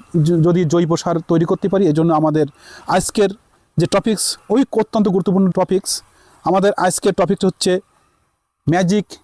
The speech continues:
লিকুইড জৈব সার। বন্ধুরা, এই ম্যাজিক লিকুইড জৈব সারের যে ভিডিওটা আপনাকে রিকোয়েস্ট থাকবে, আপনারা শেষ পর্যন্ত দেখবেন,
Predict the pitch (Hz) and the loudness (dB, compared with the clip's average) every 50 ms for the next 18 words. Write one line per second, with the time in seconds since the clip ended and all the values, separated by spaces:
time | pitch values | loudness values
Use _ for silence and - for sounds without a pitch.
0 | _ 156 170 190 - 196 185 180 165 143 131 170 160 139 143 131 - - 123 107 | _ 0 0 0 2 2 0 0 0 0 0 0 0 2 0 -2 -2 -4 -6 -6
1 | 110 - _ _ _ _ _ _ _ _ _ _ _ _ _ _ _ 160 185 214 | -6 -12 _ _ _ _ _ _ _ _ _ _ _ _ _ _ _ 0 0 2
2 | 214 214 220 214 220 - _ _ _ _ - - - - _ _ _ _ _ - | 2 2 2 0 0 -4 _ _ _ _ -20 -20 -20 -20 _ _ _ _ _ -2
3 | 190 214 254 220 214 208 202 202 208 196 220 208 226 220 180 185 190 175 185 170 | 2 2 2 4 2 2 2 2 2 0 0 0 0 0 2 2 2 2 0 -2
4 | - 196 190 190 196 196 190 - _ _ _ _ _ _ _ - 190 185 170 156 | 0 0 0 2 2 0 0 -4 _ _ _ _ _ _ _ 0 0 2 2 2
5 | 190 185 180 185 151 131 156 165 185 185 175 - 202 175 - - 180 175 185 156 | 2 0 0 0 -2 -2 0 2 2 2 2 2 2 2 2 0 -2 0 0 0
6 | 156 - 220 185 - - 202 185 - 202 175 - 190 180 - - 202 - - 202 | 0 0 -2 -2 -2 -4 -4 -2 0 -2 -2 0 -2 -4 -2 -4 -4 -4 -2 0
7 | 196 185 180 190 185 185 214 214 214 | 0 0 0 0 0 0 -2 -2 -4